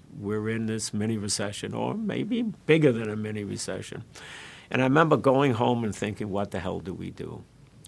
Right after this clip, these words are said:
And I called Bill and John at home. I said, "Let's meet at six o'clock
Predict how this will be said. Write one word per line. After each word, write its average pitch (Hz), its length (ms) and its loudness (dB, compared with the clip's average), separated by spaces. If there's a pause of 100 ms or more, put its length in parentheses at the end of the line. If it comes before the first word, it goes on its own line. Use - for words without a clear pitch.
(200)
And 107 320 -6
I 107 80 -4
called 131 340 4
Bill 123 220 4
and 113 100 -2
John 107 300 -2
at 101 100 -6
home. 98 320 -4
I 101 60 -6
said, 104 200 -4
"Let's 120 300 -2
meet 110 200 0
at 95 100 -4
six - 280 -4
o'clock 90 380 -8